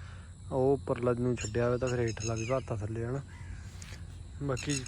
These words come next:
ਇੱਧਰ ਵੀ ਜੀਰੀ ਚੱਲ ਪਈ ਆਪਣੀ ਹੁਣ ਵਧੀਆ। ਬਾਕੀ ਇੱਧਰ ਜੱਗੇ ਨਾਲ ਦੀ ਆ ਗਈ, ਇਹ ਆਪਾਂ ਤੇ ਅਗੇਤੀ ਲੱਗੀ ਵੀ ਆ। ਸਭ ਤੋਂ ਪਹਿਲਾਂ ਆਹ ਲੱਗੀ ਤੀ, ਉਹ ਤੋਂ ਬਾਅਦ ਆਹ ਲੱਗੀ ਵੀ ਆ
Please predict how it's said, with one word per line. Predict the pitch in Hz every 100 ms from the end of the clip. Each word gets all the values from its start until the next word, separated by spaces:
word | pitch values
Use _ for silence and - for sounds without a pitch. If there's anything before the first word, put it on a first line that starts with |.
| - - - - - - - - - -
ਇੱਧਰ | 127 139
ਵੀ | 143 143
ਜੀਰੀ | 131 127 120 - - - - - - - - - - - - - -
ਚੱਲ | 127 120
ਪਈ | 117 127
ਆਪਣੀ | 120 123
ਹੁਣ | 117 131
ਵਧੀਆ। | 123 123 147 - - -
ਬਾਕੀ | 131 - 131
ਇੱਧਰ | 127 131
ਜੱਗੇ | 127 117
ਨਾਲ | 127 139
ਦੀ | 135
ਆ | 135
ਗਈ, | 131 139 - - - - - -
ਇਹ | 139 143
ਆਪਾਂ | 143 139
ਤੇ | 131
ਅਗੇਤੀ | 127 120 113 123
ਲੱਗੀ | 127 120 131
ਵੀ | 131
ਆ। | 135 143
ਸਭ | - 120 -
ਤੋਂ | 139
ਪਹਿਲਾਂ | 139 135
ਆਹ | 123 139
ਲੱਗੀ | 131 135
ਤੀ, | 131 131 - - - - - - 135
ਉਹ |
ਤੋਂ | 127 139
ਬਾਅਦ | 131 123
ਆਹ | 113 120
ਲੱਗੀ | 120 113
ਵੀ | 110
ਆ | 113